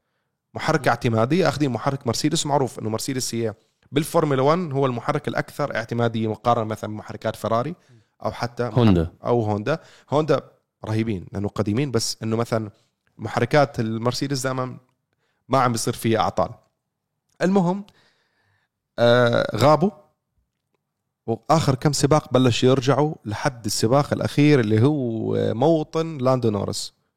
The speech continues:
Speaker 1: اللي هو بريطانيا، سيلفرستون. هذا السباق كان صدمة الناس بمكلارن. بوب من آخر مراكز لآخر ثواني بالكواليفاينج، لاندو نورس هو البول بوزيشن، هو أخذ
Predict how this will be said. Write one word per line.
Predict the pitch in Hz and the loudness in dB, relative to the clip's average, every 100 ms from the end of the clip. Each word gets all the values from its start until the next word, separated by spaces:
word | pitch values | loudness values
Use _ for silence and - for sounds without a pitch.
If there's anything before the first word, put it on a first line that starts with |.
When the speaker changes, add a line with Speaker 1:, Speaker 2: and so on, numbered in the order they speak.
| - | -10
Speaker 1:
اللي | 107 | -2
هو | 120 127 127 127 - | 0 2 2 0 -4
بريطانيا، | - 107 95 104 107 _ _ - | -6 -2 -2 -4 -10 _ _ -4
سيلفرستون. | - 110 107 - 101 113 _ _ _ _ _ _ - | -2 0 -2 -4 -10 -14 _ _ _ _ _ _ -14
هذا | - 131 110 | 0 2 2
السباق | - - 107 143 170 - | -4 -2 0 2 2 -2
كان | - 123 135 131 | -4 -2 0 -2
صدمة | 117 - 143 123 139 139 | -2 0 -2 -2 -8 -8
الناس | - 110 107 104 98 - - _ _ _ _ _ | -8 -8 -6 -4 -6 -8 -12 _ _ _ _ _
بمكلارن. | 107 110 - 107 104 98 101 117 _ _ _ _ _ _ _ | -4 -4 -2 -4 -4 -6 -10 -16 _ _ _ _ _ _ _
بوب | 135 190 156 _ _ | 0 0 0 _ _
من | 113 123 123 123 123 120 156 | -8 -6 -4 -4 -6 -2 4
آخر | 170 160 - 139 | 4 4 2 0
مراكز | 135 139 185 - 214 196 180 - _ _ _ _ _ | 2 4 2 2 0 0 -6 -10 _ _ _ _ _
لآخر | 117 120 - 196 196 120 - 123 | 0 0 4 6 6 4 0 -2
ثواني | 120 - 135 156 170 156 127 | 0 4 6 6 6 4 2
بالكواليفاينج، | 113 117 165 135 - 156 165 143 165 165 165 170 160 | 0 2 2 2 2 4 4 4 4 4 4 2 2
لاندو | 123 143 147 135 | 4 6 4 0
نورس | 143 147 139 - | 0 0 -2 0
هو | 139 | 2
البول | 127 - 127 | 2 2 2
بوزيشن، | 123 127 113 107 | 2 -2 -2 2
هو | 127 131 | 4 4
أخذ | 143 | 2